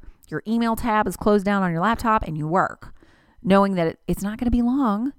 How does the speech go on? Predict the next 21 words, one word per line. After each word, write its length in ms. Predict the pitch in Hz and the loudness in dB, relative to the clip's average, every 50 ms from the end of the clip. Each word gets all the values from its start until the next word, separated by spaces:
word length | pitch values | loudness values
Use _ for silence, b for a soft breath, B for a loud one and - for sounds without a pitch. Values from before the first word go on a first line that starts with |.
| - - | -10 -8
before 240 | - 185 - 185 | -6 -4 -4 -4
your 80 | 180 180 | -4 -4
time 240 | - - - 170 165 | -4 -6 -4 -4 -4
will 80 | 170 | -4
be 140 | 165 170 - | -4 -4 -4
up 180 | - 214 - - - | -4 -4 -4 -4 -6
and 120 | 185 185 | -6 -6
you 80 | 196 185 | -6 -6
can 140 | - 185 170 | -6 -6 -4
do 100 | 180 165 | -2 -2
whatever 280 | 160 151 147 156 190 | -2 -2 -2 -2 -2
you 100 | 202 208 | -2 0
want 180 | 208 226 220 - | 0 -2 -4 -6
for 120 | - - | -8 -8
fifteen 400 | - - 196 - - 233 226 220 | -6 -6 -6 -4 -4 -4 -2 -2
minutes 400 | 233 262 240 190 - - - - b b b b b b b b b _ - | -2 -2 -2 -4 -6 -8 -14 -20 b b b b b b b b b _ -2
before 280 | 220 214 - 220 220 | -2 0 4 4 2
getting 180 | 202 226 233 233 | 4 2 2 2
back 140 | 226 233 226 | 2 0 2
to 80 | - | 2
work. 260 | 277 311 - - - | 0 0 0 -4 -8